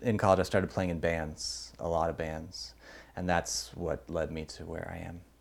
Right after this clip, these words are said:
now. 'Cause I, I knew going into college that, um, studying classical violin to, with the intention of playing in an orchestra or a chamber group just didn't appeal to me. It didn't, uh,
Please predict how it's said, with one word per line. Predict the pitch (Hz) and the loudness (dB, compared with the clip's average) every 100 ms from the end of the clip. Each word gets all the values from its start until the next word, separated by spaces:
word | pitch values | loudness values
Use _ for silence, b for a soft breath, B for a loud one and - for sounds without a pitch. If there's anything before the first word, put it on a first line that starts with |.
| _ _ _ - | _ _ _ -16
now. | 87 80 78 73 - b b b | -10 -8 -6 -8 -12 b b b
'Cause | 123 | 10
I, | 143 131 | 12 12
I | 131 | 10
knew | 131 135 | 12 12
going | 127 117 | 12 12
into | 117 107 104 | 12 8 4
college | 110 98 95 | 6 6 8
that, | 98 90 - - - | 6 4 2 -8 -2
um, | 90 85 80 78 85 - - _ b b b - | 0 2 2 0 -6 -14 -20 _ b b b -14
studying | - 120 101 98 | 6 10 12 10
classical | 98 90 - 87 | 6 2 2 2
violin | 87 90 90 90 90 87 | 4 4 4 2 0 -2
to, | - 82 82 - | -4 -4 -4 -6
with | 92 - | -8 -4
the | 87 85 87 | -2 -2 -4
intention | 107 98 92 92 | -4 -2 -2 -2
of | 85 - - | -4 -6 -14
playing | - 95 87 | -2 0 2
in | 85 | 2
an | |
orchestra | 87 87 - - 87 | 2 0 -2 0 2
or | 82 | 2
a | |
chamber | 82 101 95 95 | 0 0 2 2
group | 92 90 - b b b b b b b b - | 2 0 -4 b b b b b b b b 4
just | 127 - | 6 12
didn't | 131 107 98 | 12 12 6
appeal | 92 113 95 | 4 6 6
to | 98 | 4
me. | 90 87 82 b b b - | 0 0 -2 b b b -14
It | 98 - | -8 -4
didn't, | 92 90 - | -2 -2 0
uh, | 90 85 82 | 2 4 2